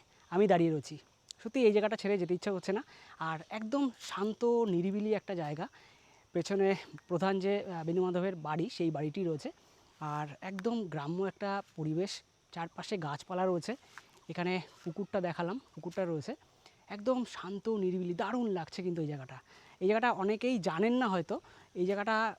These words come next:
মানে আপনারা যদি, আহ, কচুয়াধামে আসেন তাহলে এই জায়গাটা থেকে কিন্তু ঘুরে যাবেন, খুব ভালো লাগবে।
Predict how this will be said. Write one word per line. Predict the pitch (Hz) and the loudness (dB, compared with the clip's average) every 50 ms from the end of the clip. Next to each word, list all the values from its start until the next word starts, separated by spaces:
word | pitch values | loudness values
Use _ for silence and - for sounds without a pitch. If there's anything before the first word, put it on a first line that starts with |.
| - _ _ _ _ - | -12 _ _ _ _ -10
মানে | 175 170 175 175 | -8 -6 -4 -4
আপনারা | 165 - 214 220 | -2 0 0 0
যদি, | 202 226 202 240 240 | 0 0 0 0 -2
আহ, | 202 - - 175 175 - | -2 -4 -8 -14 -8 -2
কচুয়াধামে | - 196 185 - 220 220 214 185 190 226 240 | 0 0 0 2 0 0 0 0 -2 -4 -4
আসেন | 196 165 147 - - 190 240 | -4 -6 -6 -4 -2 -2 -2
তাহলে | - 175 165 170 - - | -2 -2 -2 -2 -4 -4
এই | 208 208 214 202 | -4 -4 0 2
জায়গাটা | 208 208 196 196 202 | 2 2 2 0 -4
থেকে | - 208 214 196 | -6 -8 -8 -6
কিন্তু | 220 214 233 269 | -6 -6 -6 -2
ঘুরে | 196 160 170 165 | 0 2 2 2
যাবেন, | 151 135 131 135 131 - - _ _ - | 2 0 -4 -8 -10 -14 -18 _ _ -10
খুব | - 294 233 | -4 2 4
ভালো | 220 233 254 | 6 6 8
লাগবে। | 233 185 156 143 | 8 6 4 2